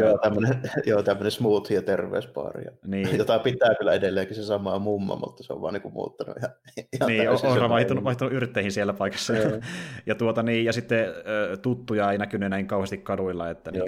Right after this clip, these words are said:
Speaker 2: niinku,
Speaker 1: ja
Speaker 2: joo.
Speaker 1: joo, ja kaikki, kaikki mestat, mitkä se tiesi, niin on niinku sulettu tai muutettu ja tälleen. Et meininki vähän silleen,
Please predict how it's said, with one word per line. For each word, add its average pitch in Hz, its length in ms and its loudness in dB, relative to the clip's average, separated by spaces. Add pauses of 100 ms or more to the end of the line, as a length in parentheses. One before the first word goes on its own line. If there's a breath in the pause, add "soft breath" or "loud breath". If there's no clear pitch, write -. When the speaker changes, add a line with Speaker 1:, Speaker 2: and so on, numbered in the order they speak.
(120)
Speaker 2:
niinku, 95 220 -6
Speaker 1:
ja 92 100 -10
Speaker 2:
joo. 85 140 -4
Speaker 1:
joo, 92 140 2
ja - 60 0
kaikki, - 360 0 (280)
kaikki 98 320 -2
mestat, 95 380 -4
mitkä - 220 -14
se 95 100 -4
tiesi, 90 340 -2
niin 101 140 -6
on - 60 -8
niinku - 160 -10
sulettu 87 480 2
tai 90 180 0
muutettu - 500 -6
ja - 80 -6
tälleen. - 300 -10
Et - 120 -20
meininki 101 400 2
vähän 104 180 2
silleen, 98 360 -2